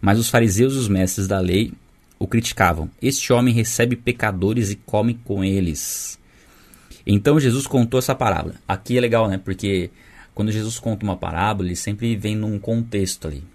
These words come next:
E o contexto era criticar Jesus por comer com publicanos e pecadores. Se associar, né? Tá ali junto com os pecadores. A Bíblia n-, nos diz que nós não devemos nos assentar na roda dos escarnecedores. E, de fato,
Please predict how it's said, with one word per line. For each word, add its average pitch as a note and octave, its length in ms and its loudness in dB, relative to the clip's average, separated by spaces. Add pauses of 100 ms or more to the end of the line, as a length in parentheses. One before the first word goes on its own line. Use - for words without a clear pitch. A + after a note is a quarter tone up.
(420)
E F#2+ 80 -4
o F#2+ 40 -8
contexto G2+ 520 -2
era A2+ 100 -2
criticar B2 540 -4
Jesus B2 340 -4
por C3+ 180 -6
comer G#2 560 -2
com - 140 -8
publicanos A#2+ 640 -4
e - 20 -6
pecadores. G#2 640 -6
Se - 80 -4
associar, A#2 500 -2
né? G2+ 60 0
Tá A2 140 -4
ali A#2 180 2
junto A#2 400 2
com G#2+ 140 -4
os - 80 -8
pecadores. E2+ 580 -6 (560)
A B2+ 80 -2
Bíblia B2+ 300 4
n-, A#2 100 4
nos A2 400 2
diz A#2 240 2
que - 60 -6
nós G#2+ 140 0
não A#2+ 120 2
devemos A#2+ 320 2
nos G#2+ 140 -4
assentar G#2 440 -2
na G#2+ 100 -2
roda G#2 300 0
dos G2+ 240 -2
escarnecedores. G#2+ 920 -2
E, E2 60 -4
de F#2+ 120 -4
fato, G#2 460 -4